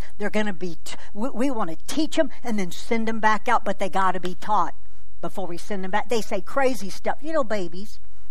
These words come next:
toddlers, they say crazy stuff if you don't teach them things. And we know this, and this is the other thing, wonderful thing about truth, and I'm closing.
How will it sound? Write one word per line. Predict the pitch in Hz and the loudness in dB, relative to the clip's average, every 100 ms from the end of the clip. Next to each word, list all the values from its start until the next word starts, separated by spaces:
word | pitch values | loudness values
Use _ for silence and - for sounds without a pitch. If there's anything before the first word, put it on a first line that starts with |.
| - - - | 0 0 0
toddlers, | 233 214 180 175 175 | 2 4 2 0 0
they | 208 | 0
say | 220 | 0
crazy | 208 277 330 320 190 | 0 2 4 2 0
stuff | - 151 123 - - - - | 0 0 0 0 0 0 0
if | - | 0
you | 247 | 0
don't | 226 185 | 0 0
teach | - 208 - | 0 0 0
them | 147 | 0
things. | 170 156 - - - - - - - - - - - - - - - 180 | 0 0 0 0 0 0 0 0 0 0 0 0 0 0 0 0 0 0
And | 180 | 0
we | 208 | 0
know | 214 220 | 2 2
this, | 202 202 151 - - - | 2 2 2 2 2 2
and | 185 | 0
this | 180 175 | 0 0
is | 214 | 0
the | 220 190 | 0 0
other | 190 | 0
thing, | 180 190 160 | 0 0 0
wonderful | 160 175 185 202 | 0 0 0 0
thing | - 185 | 0 0
about | 175 175 - | 0 0 0
truth, | - 175 - | 0 0 0
and | 165 | 0
I'm | 165 | 0
closing. | - 156 139 135 | 0 0 0 0